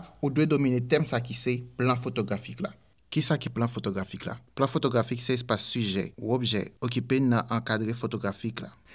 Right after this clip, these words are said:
Lè nou pale de plan fotografik, n ap jwenn gran plan, jeneral. Plan jeneral, plan antyè, plan ameriken, plan demi, plan demi kout, premye plan, trè premye plan, plan de tay. Oke,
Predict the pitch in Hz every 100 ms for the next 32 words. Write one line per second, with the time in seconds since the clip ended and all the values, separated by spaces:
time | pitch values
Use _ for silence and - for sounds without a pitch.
0 | - 139 151 165 170 143 127 123 123 120
1 | 110 101 101 120 - 107 95 104 120 -
2 | - 90 143 135 135 113 101 90 92 -
3 | - - 143 139 131 107 98 107 - -
4 | - 139 120 120 107 117 120 143 139 131
5 | 110 98 107 - _ 131 143 123 107 127
6 | - 147 156 151 131 123 151 160 - -
7 | 160 143 123 120 - - 120 135 147 147
8 | 131 117 117 151 - _ 160 151 120 98
9 | - - - - 131 -